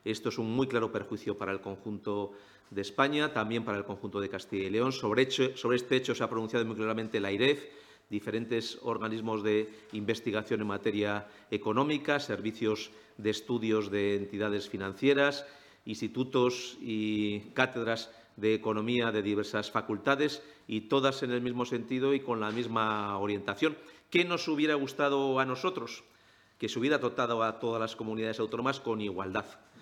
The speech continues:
que el Gobierno de España hubiera pensado que los cuarenta y nueve millones de españoles somos iguales y tenemos los mismos derechos, vivamos en donde vivamos y pensemos los que pensemos, que el hecho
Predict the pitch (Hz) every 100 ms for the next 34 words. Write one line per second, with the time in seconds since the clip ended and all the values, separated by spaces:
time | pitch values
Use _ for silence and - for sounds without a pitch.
0 | - - _ - 107 104 104 110 123 120
1 | - 131 135 135 127 123 123 117 127 123
2 | 131 135 135 - - 110 107 107 - 110
3 | 110 107 110 107 120 120 117 120 117 117
4 | 113 120 127 127 123 104 95 123 - -
5 | - - - _ 104 104 107 117 117 117
6 | 117 110 113 104 110 135 123 104 110 113
7 | 117 107 98 98 107 135 123 - - -
8 | 127 123 113 131 120 104 104 - 101 104
9 | 95 160 170 - - - - - 117 113
10 | 113 131 156 147 143 139 139 135 135